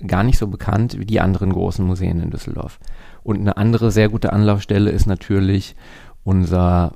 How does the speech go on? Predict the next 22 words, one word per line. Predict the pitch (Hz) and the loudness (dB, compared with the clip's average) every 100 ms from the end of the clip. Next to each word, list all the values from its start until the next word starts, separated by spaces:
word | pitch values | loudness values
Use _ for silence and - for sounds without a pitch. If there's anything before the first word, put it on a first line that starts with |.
| - | -4
alteingesessener | 95 104 - - 92 104 101 92 104 110 95 92 92 90 | 0 0 0 0 2 2 2 2 2 2 2 2 2 -2
Concept | - 101 113 - 110 - | -2 0 0 -2 -4 -4
Store | - 98 101 101 101 - | -4 -2 2 2 2 -4
Franzen | - - - 113 - 101 | -12 -4 0 0 0 -2
auf | 90 | -4
der | - | -6
Königsallee. | 85 120 120 113 - 101 101 101 - - - - | -2 0 0 -2 -2 2 2 0 -4 -16 -12 -2
Die | 95 | 0
haben | 92 - | 0 0
auch | 90 | -4
eine | - 90 85 | 0 0 0
wahnsinnig | 78 98 92 92 87 | 0 0 0 0 -2
große | - 95 95 98 | -4 -6 -2 -2
Auswahl | 85 87 90 90 90 | -2 -4 0 0 0
an | - 82 82 80 95 | -2 -2 -2 -2 -2
hochwertigen | 98 95 90 90 | -2 -2 -2 -4
Porzellan, | 85 90 - 87 85 87 87 - | -4 -4 -2 -2 0 0 0 -2
auch | 87 - - | -6 -8 -16
von | - 90 85 | -6 -2 0
Meißen | 82 87 85 92 95 | 0 0 0 -2 -2
und | 98 87 | -4 -6
Co. | - 101 101 | -2 0 0